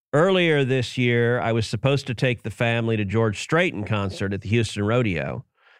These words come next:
And, uh, we were coming back from spring break. We had been skiing, and we ended up missing our plane.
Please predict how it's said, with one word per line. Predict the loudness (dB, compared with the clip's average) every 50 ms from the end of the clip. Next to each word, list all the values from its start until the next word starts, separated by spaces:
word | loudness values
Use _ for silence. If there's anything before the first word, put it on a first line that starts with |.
| _ _ _ _ _ _ _ -2
And, | 0 0 2 2 0 0 0 0 0 -2 0 0
uh, | 0 0 0 0 0 -2 -2 -4 -8 -14 _ _ _ _ _ _ _ _ _ _ _ _ _ _ _
we | -2 0 2
were | 2 0 0
coming | 2 2 2 2 2 0
back | 0 0 -2 -4 -6
from | -8 -8 -8
spring | -8 -6 -4 -2 -2 0 0
break. | 0 0 0 2 0 -2 -2 -4
We | -4 -4
had | -4 -4 -4
been | -4 -6 -6
skiing, | -6 -10 -4 0 0 2 2 2 2 0 0 0 0 -2 -4 -6 -10 _ _ _ _ _ _ _ -2
and | 0 0 2
we | 2
ended | 2 2 0
up | 0 -2
missing | 0 0 0 0 0 -2 -4 -2
our | -2 -4
plane. | -6 -6 -6 -6 -6 -6 -8 -10 -12 -12 -14